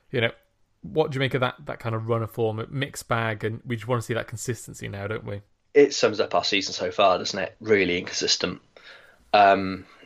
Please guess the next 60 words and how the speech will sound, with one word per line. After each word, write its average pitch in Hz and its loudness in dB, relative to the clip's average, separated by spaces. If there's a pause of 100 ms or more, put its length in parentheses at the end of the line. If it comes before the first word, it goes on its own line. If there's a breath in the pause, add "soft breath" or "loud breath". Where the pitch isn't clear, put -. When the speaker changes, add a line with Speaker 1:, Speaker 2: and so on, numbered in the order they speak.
(300)
Speaker 2:
you 110 -4
just - 2
don't 104 2
know 92 0
what 95 0
you're 92 -8
getting, 98 4 (260)
especially 120 2
away 104 2
from 101 -10
home. 104 -2
I'm 107 -6
kind 113 -2
of - -2
happy 101 0
this 98 -6
is 95 -10
at - -4
home. 101 0 (480 loud breath)
It - -12
gives - -4
us 101 -4
a - -2
chance - 0
to 90 -8
sort - 0
of - -14
build 92 4
on 92 4 (1800)
our 110 6
great 98 2
home 98 0
form. 90 0 (720 soft breath)
Um, 90 2
away 117 4
from 104 -10
home's 101 0
another 95 0
issue 95 2
that 90 2
I - 2
think - -8
Warnock 92 -2
needs 92 0
to - 0
address, 92 4
and 92 2
I - -4
think 85 -4
Millwall's 95 0
not - 0
a - -2
bad 85 2
place 90 2
to 87 0
address 90 2
it, - -8
to - -6
be 87 2
honest, 90 0